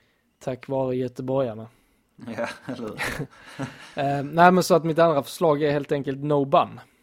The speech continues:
Speaker 2: Ja.
Speaker 1: Tror du på det?
Speaker 2: Ja, eh, om man hade kunnat göra det lite mer, eh, gästvänligt.
Speaker 1: Mm, det är det som är problemet
Speaker 2: Typ.
Speaker 1: i detta fallet, att ingen kommer ju fatta det förrän det blir ett etablerat <laughs> uttryck.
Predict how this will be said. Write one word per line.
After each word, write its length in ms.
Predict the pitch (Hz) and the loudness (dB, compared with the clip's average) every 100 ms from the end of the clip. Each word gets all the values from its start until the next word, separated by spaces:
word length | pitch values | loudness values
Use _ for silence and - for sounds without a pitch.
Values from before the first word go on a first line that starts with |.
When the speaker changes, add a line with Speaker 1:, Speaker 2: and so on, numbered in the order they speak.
| _ _ _ _ _ | _ _ _ _ _
Speaker 2:
Ja. 300 | 95 104 120 _ _ _ _ _ _ _ _ _ _ _ _ _ _ _ | -10 -10 -10 _ _ _ _ _ _ _ _ _ _ _ _ _ _ _
Speaker 1:
Tror 200 | - 143 | -8 -6
du 100 | 139 | -4
på 100 | 120 | -4
det? 240 | 175 120 - _ _ _ _ _ _ _ _ | -4 -4 -10 _ _ _ _ _ _ _ _
Speaker 2:
Ja, 640 | 110 117 135 151 180 - - _ _ | -10 -6 0 0 0 -4 -16 _ _
eh, 540 | - 143 143 139 139 - | -14 -10 -8 -8 -8 -10
om 80 | 147 | -6
man 160 | 143 | -6
hade 200 | 143 139 | -4 -4
kunnat 320 | 139 156 147 151 | -6 -8 -8 -2
göra 220 | 147 143 | 0 0
det 80 | 135 | -2
lite 340 | 143 147 147 | -4 -4 -6
mer, 380 | 143 135 131 123 | -6 -6 -6 -6
eh, 340 | 127 127 127 | -6 -6 -6
gästvänligt. 760 | 139 139 - 104 92 90 - - _ _ | -8 -8 -10 -10 -10 -14 -18 -20 _ _
Speaker 1:
Mm, 380 | 156 170 180 175 | -4 0 0 2
det 80 | 175 | 2
är 120 | 180 | 4
det 160 | 180 170 | 4 2
som 160 | 165 | 0
är 60 | 156 | -4
problemet 340 | 160 156 151 | -2 0 2
Speaker 2:
Typ. 120 | 143 | 0
Speaker 1:
i 20 | 135 | 2
detta 260 | 190 185 | 2 2
fallet, 340 | 143 151 143 147 | -2 -2 -2 -4
att 160 | - | -6
ingen 300 | 165 160 139 | -6 -6 -6
kommer 220 | 131 135 | -8 -8
ju 60 | 139 | -8
fatta 520 | - - 165 - 139 | -6 -6 -6 -6 -8
det 100 | 131 | -8
förrän 260 | 131 135 135 | -8 -10 -8
det 100 | 135 | -8
blir 180 | 135 139 | -8 -8
ett 100 | 143 | -8
etablerat 760 | 135 139 147 156 135 139 - | -8 -8 -2 -2 -2 -8 -6
<laughs> 20 | - | 0
uttryck. 680 | 185 165 - 135 - - | 0 -2 -14 -16 -16 -20